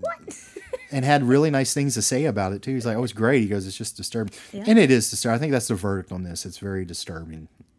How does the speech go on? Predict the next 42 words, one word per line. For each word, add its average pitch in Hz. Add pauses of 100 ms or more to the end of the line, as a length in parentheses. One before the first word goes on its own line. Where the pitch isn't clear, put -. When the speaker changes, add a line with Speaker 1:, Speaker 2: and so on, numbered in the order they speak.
(140)
Speaker 1:
Yeah. 101
Speaker 2:
Um, 90 (560)
so 131
we 196
have 165
some 110
fun 131
stuff, 113 (160)
and 113
I 117
wanna 156
thank 185
everyone. 107
I 117
should -
have 170
said 113
this 101
earlier. 120 (520)
We 151
have 247
had 160
the 117
best 113
month 117
on 107
this 104
show 110
in 95
the 92
history 107
of 90
the 90
show. 120
Now, 107
we've 110
only 180
been 110
on 123
since 90
February. 131
<laughs> -